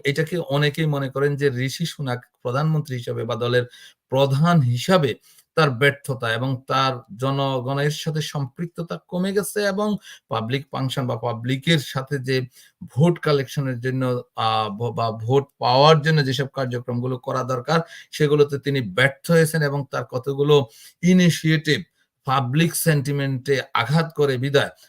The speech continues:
মানুষজন ভাবছে যে আসলে বাং-, আহ, ব্রিটেন অর্থাৎ, আহ, তথা, আহ, কেন্দ্রীয় সরকারে, আহ, আসলে পরিবর্তন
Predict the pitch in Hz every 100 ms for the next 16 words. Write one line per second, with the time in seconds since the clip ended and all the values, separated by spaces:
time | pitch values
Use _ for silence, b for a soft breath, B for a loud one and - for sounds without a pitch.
0 | - 110 131 143 139 143 139 117 131 -
1 | 139 131 123 139 131 120 123 120 123 117
2 | 113 98 - - _ 92 107 135 135 143
3 | 101 98 110 - 117 113 110 b b b
4 | 113 117 110 123 123 123 101 - - 113
5 | 113 110 110 107 107 _ _ - 160 156
6 | 175 185 - 143 139 160 170 104 - b
7 | b _ 110 110 110 110 - 113 - 139
8 | 135 156 151 135 131 135